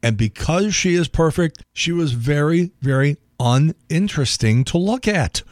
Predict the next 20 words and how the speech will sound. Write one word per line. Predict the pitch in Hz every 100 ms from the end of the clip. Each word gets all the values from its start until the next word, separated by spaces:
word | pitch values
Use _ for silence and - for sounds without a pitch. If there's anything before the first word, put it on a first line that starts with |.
| - - -
She | - 175
looked | 185 226
like | 214 180 156
an | 135 135 -
A | 160 214
I | 208 165 190 175 147
generated | 139 98 139 185 180 147 131 131 131
supermodel. | - 202 220 294 190 139 117 80 67 - -
She | - 196
didn't | 196 226 220
look | 220 170
real. | 123 127 226 285 233 87 - - -
It's | - 226
not | 262 165
her | 143 135
fault. | - - - 208 302 127 92 - - _
She | - 170
didn't | 220
do | 185
anything, | 180 160 139 127 104